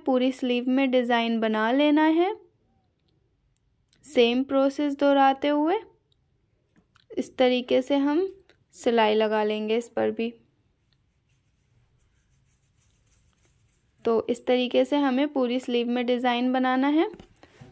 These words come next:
तो ये देखिए फ्रेंड्स, पूरी स्लीव में मैंने डिज़ाइन बना लिया था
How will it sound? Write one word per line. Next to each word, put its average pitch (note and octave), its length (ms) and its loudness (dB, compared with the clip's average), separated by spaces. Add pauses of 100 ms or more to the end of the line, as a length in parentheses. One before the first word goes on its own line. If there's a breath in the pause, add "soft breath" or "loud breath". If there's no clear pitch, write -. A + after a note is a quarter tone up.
(140)
तो A#3 100 2 (120)
ये A#3 220 2
देखिए C4 340 2
फ्रेंड्स, D4 380 0
पूरी B3+ 340 -2
स्लीव B3+ 320 -2
में C4 120 0
मैंने B3+ 300 0
डिज़ाइन A#3 460 0
बना A3 280 0
लिया C#4 260 2
था D4 340 2